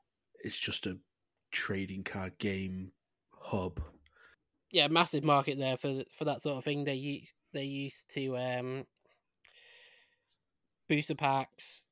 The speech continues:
Speaker 2: anything gacha in terms of mobile games.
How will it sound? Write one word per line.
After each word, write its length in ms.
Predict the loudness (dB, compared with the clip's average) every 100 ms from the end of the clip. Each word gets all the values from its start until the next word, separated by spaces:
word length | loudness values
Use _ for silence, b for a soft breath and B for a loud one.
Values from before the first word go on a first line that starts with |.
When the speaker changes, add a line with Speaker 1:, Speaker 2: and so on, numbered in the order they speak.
| 0
Speaker 2:
anything 380 | 2 4 2 4
gacha 760 | 4 2 -2 0 2 2 -2
in 60 | -4
terms 240 | -4 -2
of 60 | 0
mobile 400 | 0 2 2 0
games. 720 | 0 -2 -2 -4 -6 -8 -12